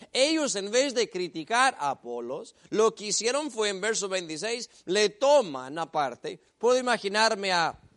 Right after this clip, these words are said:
a Priscila y Aquila acercarse a Apolos después de un culto, decir, "Apolos, queremos invitarte para nuestra casa. Queremos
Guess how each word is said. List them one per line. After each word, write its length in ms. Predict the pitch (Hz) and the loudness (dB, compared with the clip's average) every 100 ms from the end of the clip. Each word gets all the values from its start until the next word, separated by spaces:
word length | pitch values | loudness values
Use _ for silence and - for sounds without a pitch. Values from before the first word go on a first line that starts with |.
| - | -8
a 100 | - | -8
Priscila 560 | 151 143 196 190 170 - | -6 -6 -4 2 2 0
y 160 | 151 147 | -2 -2
Aquila 480 | - 180 180 147 - _ _ _ _ _ _ _ - | -2 -2 0 -2 -4 _ _ _ _ _ _ _ -12
acercarse 800 | - 170 170 151 165 180 226 208 | -2 0 0 -4 0 4 4 2
a 60 | 180 | -2
Apolos 420 | - 175 202 175 | -2 0 0 0
después 380 | 143 - 170 165 | -4 -4 -2 -2
de 80 | 156 | -4
un 100 | 151 | -8
culto, 300 | 170 165 127 | -6 -6 -6
decir, 200 | 123 151 | -6 -6
"Apolos, 440 | 147 180 190 151 - _ | -6 -6 -8 -8 -14 _
queremos 360 | - 202 220 185 | -4 -2 -2 -4
invitarte 500 | 170 156 160 156 139 | -8 -8 -6 -8 -8
para 200 | 127 131 | -12 -12
nuestra 400 | 135 127 - 107 | -12 -14 -16 -20
casa. 420 | - 95 - - _ _ _ _ _ _ _ | -20 -20 -20 -20 _ _ _ _ _ _ _
Queremos 520 | 233 247 254 233 - | 2 2 2 -2 -4